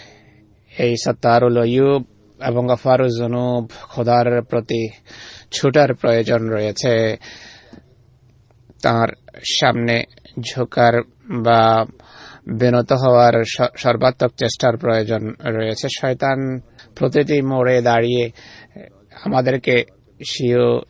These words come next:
লিপ্সার ফাঁদে ফেলার চেষ্টায় রত, কিন্তু তার মোকাবেলা এবং খোদার আশ্রয় লাভের সন্ধানে আমাদেরকে তার প্রতিটি আক্রমণ থেকে বাঁচতে হবে, তাকে ব্যর্থ,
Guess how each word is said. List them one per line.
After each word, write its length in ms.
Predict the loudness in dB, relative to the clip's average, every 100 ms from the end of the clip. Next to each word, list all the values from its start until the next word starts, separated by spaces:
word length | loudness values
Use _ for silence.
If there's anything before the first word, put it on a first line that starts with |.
| -14 -18 -12
লিপ্সার 640 | -6 -6 -6 -2 0 0 -2
ফাঁদে 380 | -8 -6 -2 -2
ফেলার 340 | -2 -2 0 -2 -6 -16 -20 -20 _
চেষ্টায় 540 | -2 -2 -2 -2 0
রত, 300 | 0 -2 -4 -8 _ _ _ -20 -20 -20 -20 -20 -20 -20 -10
কিন্তু 460 | -4 -2 0 0 0
তার 640 | 0 2 4 4 4 2 0 _ -8
মোকাবেলা 680 | -2 2 4 6 6 6 2 -2 -20 -10
এবং 260 | -2 0 0
খোদার 420 | -2 2 6 8 8 6 6 6
আশ্রয় 680 | 2 0 0 -2 -2 4 4
লাভের 440 | 4 2 0 0
সন্ধানে 640 | 0 -2 -4 -2 0 0 -2
আমাদেরকে 560 | -2 2 2 2 0 0
তার 240 | 0 0
প্রতিটি 340 | -2 -2 2
আক্রমণ 600 | 2 0 0 0 0 -2
থেকে 340 | -4 -4 -2 -2 -4 -20 -20 -20 -20 -20 -10
বাঁচতে 520 | 0 4 4 0 -2
হবে, 300 | 0 2 2
তাকে 300 | 2 -2 0
ব্যর্থ, 300 | 2 2 2